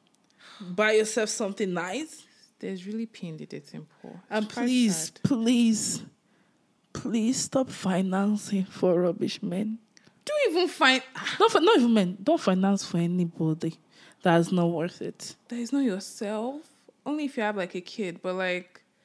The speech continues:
Speaker 2: I don't understand being broke for, for a scrub, like she said.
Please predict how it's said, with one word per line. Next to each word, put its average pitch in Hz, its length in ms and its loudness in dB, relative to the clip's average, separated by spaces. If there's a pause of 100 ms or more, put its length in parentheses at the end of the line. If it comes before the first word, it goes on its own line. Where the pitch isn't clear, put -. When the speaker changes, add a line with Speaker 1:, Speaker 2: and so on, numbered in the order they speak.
(320)
Speaker 2:
I 220 60 -4
don't 277 140 0
understand 175 920 -4 (880)
being 190 220 0
broke 165 320 -6
for, 147 440 -6 (800)
for - 200 -4
a 165 40 -2
scrub, 170 540 -4
like 160 200 -8
she - 140 -10
said. 151 400 -6